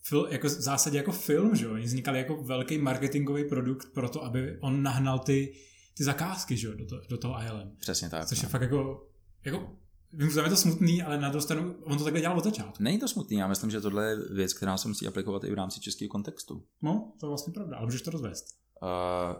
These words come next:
Speaker 2: no tak, hele, když, když se na to podíváš třeba, protože já teďkon dost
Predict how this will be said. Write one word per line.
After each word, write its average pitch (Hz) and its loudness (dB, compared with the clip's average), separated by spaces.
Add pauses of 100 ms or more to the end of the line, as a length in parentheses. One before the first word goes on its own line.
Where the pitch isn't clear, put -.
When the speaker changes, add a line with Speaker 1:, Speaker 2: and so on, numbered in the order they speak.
Speaker 2:
no 95 -6
tak, - -6 (100)
hele, 90 -2 (100)
když, - -2
když 104 0
se - 2
na 139 2
to 151 -2
podíváš 120 2
třeba, 107 2
protože 110 -2
já 104 4
teďkon 101 2
dost 95 0